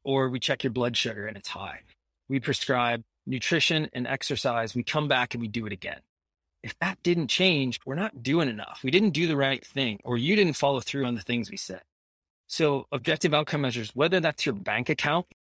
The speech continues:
you look at a number, you start saving and spend less, and then you go back and it should be higher, right? That's the type of thing. So investment in that, I would say,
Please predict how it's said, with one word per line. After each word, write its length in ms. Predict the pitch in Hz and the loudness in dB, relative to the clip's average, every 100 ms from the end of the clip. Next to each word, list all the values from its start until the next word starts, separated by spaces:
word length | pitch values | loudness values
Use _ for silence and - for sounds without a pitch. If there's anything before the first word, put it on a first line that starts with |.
| - | -6
you 100 | 127 | 0
look 160 | 143 | 2
at 80 | 175 | 2
a 60 | 139 | 4
number, 360 | 143 160 180 | 4 4 4
you 140 | 180 127 | 4 0
start 300 | - 160 151 | 0 0 2
saving 340 | 160 165 165 | 0 2 2
and 80 | 131 | 0
spend 260 | - 147 | -2 -2
less, 440 | 139 139 180 - - | 0 0 0 -4 -6
and 100 | 147 | -4
then 100 | 139 | -2
you 60 | 143 | -2
go 60 | 139 | 2
back 220 | 143 170 | 2 2
and 80 | 156 | -2
it 60 | |
should 140 | - 208 | 0 0
be 80 | |
higher, 400 | 185 277 294 101 - | 2 4 4 0 -4
right? 220 | 143 262 - _ - | 0 0 -2 _ -2
That's 260 | 160 180 - | -2 -2 -4
the 80 | |
type 240 | 175 151 139 | -2 -2 -6
of 60 | |
thing. 300 | - 170 135 - | -2 0 0 2
So 260 | 160 135 - | 2 2 0
investment 480 | 160 151 170 - 180 | -2 0 0 2 2
in 140 | 127 | 2
that, 300 | 110 117 123 | 2 2 2
I 80 | 127 | 2
would 160 | 127 113 | 0 -2
say, 400 | - 123 117 | -2 0 -2